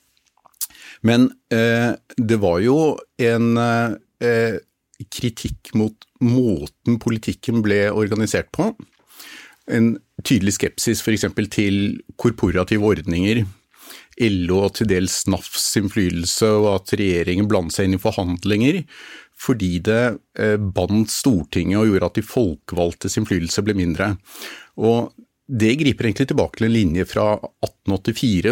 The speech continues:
hvor, hvor, eh, man tenker annerledes om de politiske organene, og hvor en person som Kåre Willoch var veldig kritisk til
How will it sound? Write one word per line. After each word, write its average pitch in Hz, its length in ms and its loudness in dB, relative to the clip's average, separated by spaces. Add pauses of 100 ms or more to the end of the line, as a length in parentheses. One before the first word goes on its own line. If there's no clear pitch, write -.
hvor, 113 300 2
hvor, 101 260 0
eh, 104 1080 -2
man 110 200 0
tenker 110 560 0
annerledes 87 460 -2
om 98 100 2
de 101 80 0
politiske 95 560 -2
organene, 95 640 0
og 104 160 -2
hvor 101 260 0
en 107 240 -2
person 104 360 -4
som 104 360 0 (580)
Kåre 107 300 2
Willoch 92 480 0
var 120 100 2
veldig 110 380 0 (520)
kritisk 90 800 -4
til 107 380 0